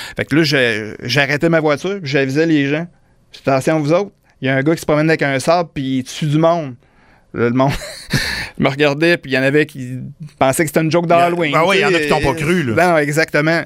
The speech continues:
Speaker 1: Fait que là, bon, qu'est-ce que tu veux que je fasse ?
Speaker 2: Mhm.
Speaker 1: Je continue ma route. Euh, là, je voyais des gens qui étaient fouillés par les policiers. Les bras dans les airs, fouiller les sacs à dos, des choses comme ça.
Speaker 2: Ouais.
Speaker 1: Entre-temps, là, il y a une troisième victime qui est rentrée sur les ondes.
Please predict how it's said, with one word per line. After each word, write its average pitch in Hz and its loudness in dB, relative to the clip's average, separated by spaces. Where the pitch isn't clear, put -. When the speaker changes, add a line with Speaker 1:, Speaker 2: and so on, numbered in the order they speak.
Speaker 1:
Fait 120 -2
que 143 -10
là, 139 0
bon, 117 -4
qu'est-ce 113 -4
que - -8
tu 123 -4
veux 131 0
que 117 0
je - -4
fasse ? 135 0
Speaker 2:
Mhm. 127 0
Speaker 1:
Je - -2
continue 156 0
ma 156 4
route. 160 -2
Euh, 127 2
là, 143 2
je 143 -2
voyais 147 2
des 147 2
gens 151 0
qui 147 -4
étaient 143 0
fouillés 147 0
par 143 2
les 139 0
policiers. 143 -2
Les 117 -2
bras 127 2
dans 135 2
les 123 0
airs, 139 2
fouiller 135 -2
les 127 2
sacs 127 0
à 123 2
dos, 139 0
des 127 0
choses 127 -4
comme 123 -2
ça. 139 -2
Speaker 2:
Ouais. 117 -2
Speaker 1:
Entre-temps, 147 0
là, 131 0
il 127 -2
y - -2
a 127 -2
une 123 -6
troisième 131 -2
victime 131 -2
qui 131 -4
est 123 0
rentrée 120 -4
sur 127 -2
les 113 -2
ondes. 117 -4